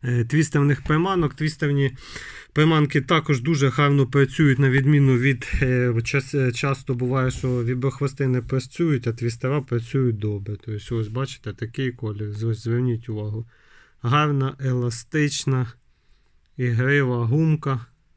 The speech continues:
Бачите? Плавнічки, ось я зараз вам покажу.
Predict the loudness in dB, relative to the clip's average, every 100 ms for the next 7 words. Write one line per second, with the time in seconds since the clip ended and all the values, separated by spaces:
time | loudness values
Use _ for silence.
0 | _ -12 -10 -10 -14 -18 -20 _ _ _
1 | _ _ _ _ _ _ _ _ -12 -4
2 | -2 0 0 -4 -8 -8 -8 -8 -12 -12
3 | -10 -10 -12 -14 -16 -18 -16 -14 -12 -12